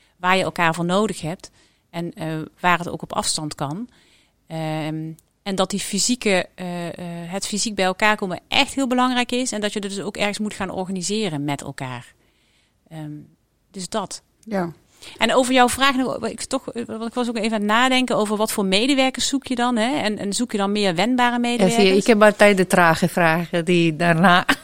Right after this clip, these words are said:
Speaker 1: Die komen,
Speaker 3: <laughs> naar
Speaker 1: de
Speaker 3: boven
Speaker 1: trage,
Speaker 3: komen.
Speaker 1: de, de trage vragen van, eh, Anna, inderdaad. En die gaan bij mij dan achter en dan komen ze uiteindelijk hier voor.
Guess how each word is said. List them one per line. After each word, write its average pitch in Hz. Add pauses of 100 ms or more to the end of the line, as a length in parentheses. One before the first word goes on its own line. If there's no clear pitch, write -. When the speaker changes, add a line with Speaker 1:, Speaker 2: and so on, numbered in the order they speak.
(180)
Speaker 1:
Die -
komen, 226
Speaker 3:
<laughs> 381
naar 359
Speaker 1:
de 302
Speaker 3:
boven 339
Speaker 1:
trage, 277
Speaker 3:
komen. 285
Speaker 1:
de, 277
de -
trage 226
vragen 220
van, 202
eh, 185
Anna, 226
inderdaad. 220
En 240
die 226
gaan 220
bij 208
mij 240
dan 190
achter -
en 202
dan 190
komen 214
ze 208
uiteindelijk 214
hier 202 (100)
voor. 226